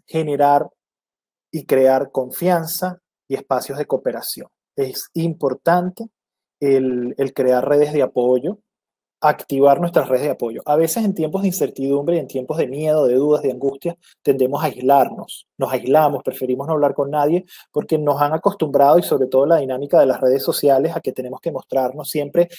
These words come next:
exitosos, con nuestra mejor cara, ¿no? Y eso en parte es cierto, necesitamos bien representarnos al exterior, ¿no?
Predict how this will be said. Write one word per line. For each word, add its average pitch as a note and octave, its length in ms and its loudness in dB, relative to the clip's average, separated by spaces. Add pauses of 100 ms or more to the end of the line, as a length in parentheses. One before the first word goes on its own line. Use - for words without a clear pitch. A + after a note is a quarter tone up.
exitosos, C#3+ 680 2
con C3 160 -4
nuestra B2+ 260 -10
mejor C#3 320 -6
cara, C3+ 420 0
¿no? G3 140 -10 (340)
Y F3+ 80 4
eso G3+ 140 2
en A3+ 80 -4
parte A#3 240 2
es G3+ 80 -2
cierto, - 400 0 (180)
necesitamos C#3+ 640 -2
bien F#3 260 4
representarnos B2+ 920 -2
al A#2+ 140 -6
exterior, C3 580 -2
¿no? G#3+ 160 -10